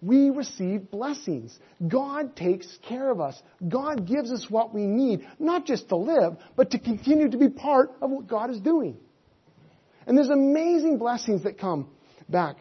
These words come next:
Um, another one mentioned here in nine fourteen is that the people who are receiving this gift, that they pray with, with affection. They, they pray for you. Their hearts go out to you because of the surpassing grace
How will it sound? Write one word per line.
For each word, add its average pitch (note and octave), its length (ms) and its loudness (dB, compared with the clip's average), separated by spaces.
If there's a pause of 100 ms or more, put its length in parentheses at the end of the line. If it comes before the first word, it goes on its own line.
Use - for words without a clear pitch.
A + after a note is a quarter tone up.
(120)
Um, F3+ 360 -2
another A#3+ 340 2
one G#3+ 240 6
mentioned G#3+ 320 2
here A3 260 -2 (200)
in G3 120 4
nine G#3+ 220 4
fourteen A3 480 4
is F3+ 120 2
that G#3+ 120 6 (320)
the G#3 120 -2
people D4 360 2
who A#3 120 4
are G3 80 -4
receiving C4+ 520 0
this G#3+ 200 2
gift, C#4+ 280 -2
that G#3 140 2
they G#3+ 260 4 (180)
pray C4+ 720 -4 (640)
with, A3 160 -2 (220)
with G#3 120 -4
affection. A3 600 -2
They, D#3+ 240 -2 (160)
they A#3+ 100 4
pray C#4 600 0
for A3+ 160 -6
you. G3+ 380 0
Their F#3 100 0
hearts C4+ 460 -6
go A#3+ 180 0
out C#4 260 -2
to G#3+ 80 -2
you F3 280 0 (180)
because A#3 320 4
of G3+ 140 6
the F#3+ 80 -4
surpassing A#3 800 -2
grace G3 420 2